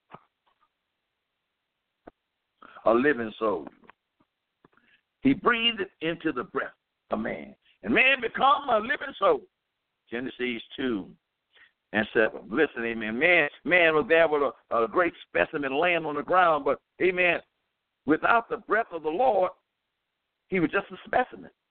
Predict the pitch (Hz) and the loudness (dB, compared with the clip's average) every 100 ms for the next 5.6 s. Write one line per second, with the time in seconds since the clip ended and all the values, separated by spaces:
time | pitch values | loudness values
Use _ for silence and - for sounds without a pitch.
0 | _ _ _ _ _ _ _ _ _ _ | _ _ _ _ _ _ _ _ _ _
1 | _ - - - - 139 135 123 104 - | _ -20 -20 -20 0 2 2 0 -2 0
2 | 151 143 110 - _ _ _ - - - | 2 2 0 -4 _ _ _ -14 -12 -2
3 | 120 147 127 - 90 - - - 110 - | 4 4 4 0 -2 0 0 -4 -12 -16
4 | _ _ _ _ 185 180 - 135 117 101 | _ _ _ _ 0 0 0 -6 -4 -4
5 | 87 170 - - - - | 0 -2 0 -2 -2 -8